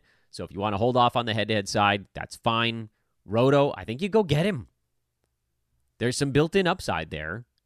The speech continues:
And, you know, again, do certain guys have to be out?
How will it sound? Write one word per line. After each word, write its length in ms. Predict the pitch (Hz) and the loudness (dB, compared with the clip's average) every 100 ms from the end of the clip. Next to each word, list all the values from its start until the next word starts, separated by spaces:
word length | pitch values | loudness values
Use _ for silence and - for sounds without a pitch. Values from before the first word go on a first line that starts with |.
| - | -6
And, 560 | 107 107 104 104 101 - _ _ _ _ _ _ _ _ _ _ _ _ | -4 -2 -4 -6 -10 -14 _ _ _ _ _ _ _ _ _ _ _ _
you 60 | 101 | -10
know, 200 | 85 92 - | -8 -8 -10
again, 440 | 101 110 104 110 | -4 -4 -4 -6
do 160 | 101 92 - | -10 -10 -8
certain 260 | 117 110 | -6 -4
guys 220 | 107 104 | -6 -4
have 140 | 104 107 | -6 -8
to 60 | |
be 140 | 92 87 | -10 -6
out? 320 | 95 165 - | -2 -2 -4